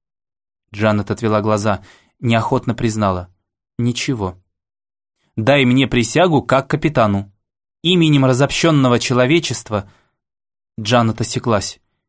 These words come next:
Её губы дрожали. «Продолжай», безжалостно потребовал Алекс. Добавил, смягчая свой тон.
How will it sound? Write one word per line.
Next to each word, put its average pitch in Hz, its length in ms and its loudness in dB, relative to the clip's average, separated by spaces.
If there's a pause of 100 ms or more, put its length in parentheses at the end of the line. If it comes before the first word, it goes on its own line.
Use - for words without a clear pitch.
(120)
Её 117 300 2
губы 120 300 0
дрожали. 113 560 0 (560)
«Продолжай», 120 680 2 (280)
безжалостно 117 680 0
потребовал 117 540 2
Алекс. 98 340 -2 (920)
Добавил, 123 400 2
смягчая 117 480 -2
свой 113 240 -4
тон. 98 300 -6